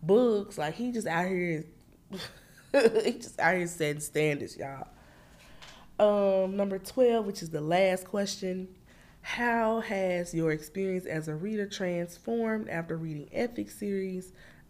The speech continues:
Has it remained the same, or has it done more for you? I basically just answered that. Y'all, like, the series is off the chain, and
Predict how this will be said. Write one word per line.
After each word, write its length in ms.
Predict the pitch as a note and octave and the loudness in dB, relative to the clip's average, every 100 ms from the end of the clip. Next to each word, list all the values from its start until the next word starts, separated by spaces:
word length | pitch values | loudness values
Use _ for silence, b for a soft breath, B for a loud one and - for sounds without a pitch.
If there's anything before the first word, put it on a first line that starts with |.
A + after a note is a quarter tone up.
| - | -20
Has 420 | - - E3 D#3+ | -18 -4 -2 -2
it 80 | D#3+ | -4
remained 420 | D#3 D3+ D3 D3 | -4 -4 -6 -8
the 60 | F#3 | -14
same, 600 | - B3 A3 G#3 G3+ G3 B B B B | -6 -4 -4 -4 -6 -8 B B B B
or 80 | F3 | -4
has 260 | F3 E3 | -2 -2
it 140 | E3 D#3 | -4 -4
done 260 | D#3 D3+ | -4 -4
more 220 | D3 C#3+ D#3 - | -6 -10 -12 -2
for 180 | B3 | 0
you? 480 | A3 G#3+ G#3 G3 G3 G3+ B B B B B - - - - - | 0 -2 -4 -4 -6 -10 B B B B B -20 -20 -20 -20 -12
I 100 | E3 | -8
basically 340 | E3 D#3+ E3 - | -4 -4 -4 -10
just 260 | - D#3+ - | -12 -12 -12
answered 320 | - - - | -14 -14 -14
that. 260 | - - - - - | -14 -14 -16 -20 -16
Y'all, 320 | F#3+ F3 E3 | -12 -8 -6
like, 260 | E3+ D#3+ E3 | -6 -6 -8
the 80 | |
series 680 | E3 G3+ G#3 G3 F#3+ F3+ F#3 - | -10 -6 -4 -4 -6 -8 -10 -10
is 160 | E3 | -8
off 220 | D#3 D#3+ E3 | -6 -6 -6
the 80 | |
chain, 640 | D#3+ - D#3+ D#3 D#3 D#3 E3 B B B | -10 -8 -6 -4 -6 -8 -12 B B B
and 640 | D#3+ E3 D#3 D#3 D3+ D3+ D3+ | -10 -6 -4 -4 -6 -8 -10